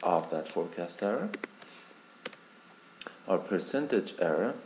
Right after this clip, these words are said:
and we're gonna do the, uh, absolute percentage error in this case,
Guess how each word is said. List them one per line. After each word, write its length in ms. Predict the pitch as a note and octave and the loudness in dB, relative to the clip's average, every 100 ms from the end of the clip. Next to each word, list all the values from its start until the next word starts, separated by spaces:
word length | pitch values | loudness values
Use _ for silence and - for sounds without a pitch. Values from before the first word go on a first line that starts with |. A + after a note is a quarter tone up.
| - - | -18 -6
and 80 | F2 | -2
we're 80 | D#3 | 2
gonna 360 | C#3 A2+ G#2 | 2 4 4
do 340 | G2 - G2+ F#2+ | 2 2 2 2
the, 460 | - F2+ E2+ E2 | 0 -2 2 4
uh, 200 | D#2 D#2 - | 6 6 4
absolute 500 | F2 - - E2+ - | 2 0 -4 -6 -6
percentage 600 | - D#2+ - D#2 - - | -6 -4 -4 -6 -6 -6
error 140 | - D#2 | -6 -6
in 140 | D2+ | -8
this 220 | D#2 - - | -10 -10 -10
case, 420 | - E2+ G#2 | -6 -6 -6